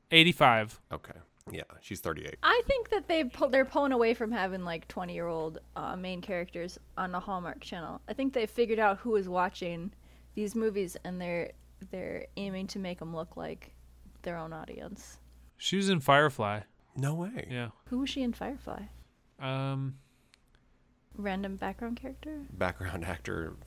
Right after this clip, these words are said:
Speaker 2: five.
Speaker 3: Pirate
Speaker 1: I'm trying to find
Speaker 3: number
Speaker 1: it. It, it
Speaker 3: ten?
Speaker 1: was in the, it was in the thing, and then it disappeared when I clicked on it.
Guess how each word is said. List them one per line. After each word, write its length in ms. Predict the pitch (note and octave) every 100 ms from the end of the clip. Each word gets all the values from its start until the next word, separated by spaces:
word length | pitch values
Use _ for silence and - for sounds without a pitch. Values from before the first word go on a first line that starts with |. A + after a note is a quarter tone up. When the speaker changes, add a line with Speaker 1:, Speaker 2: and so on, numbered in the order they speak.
| -
Speaker 2:
five. 300 | D2+ D#2 F2+ - -
Speaker 3:
Pirate 240 | - G#3+ A3+
Speaker 1:
I'm 60 |
trying 260 | C#3 C#3+ C3+
to 60 | B2+
find 260 | B2+ B2
Speaker 3:
number 60 | A#2 F#2
Speaker 1:
it. 80 | C3+
It, 60 |
it 20 | D3
Speaker 3:
ten? 220 | A3+ D#3
Speaker 1:
was 160 | D3+ D#3+
in 200 | F3+ E3+
the, 360 | D3+ C3+ B2+ - _ -
it 40 | C#3+
was 120 | C#3
in 140 | F3
the 80 | E3
thing, 500 | C3+ D3+ C3 A2 A#2+ - - D3+
and 160 | C3+ A#2+
then 180 | B2+ B2+
it 120 | B2
disappeared 500 | C3 B2 B2+ C3+ B2
when 140 | A#2
I 60 | A2
clicked 280 | - B2+ A2
on 140 | G#2
it. 120 | G#2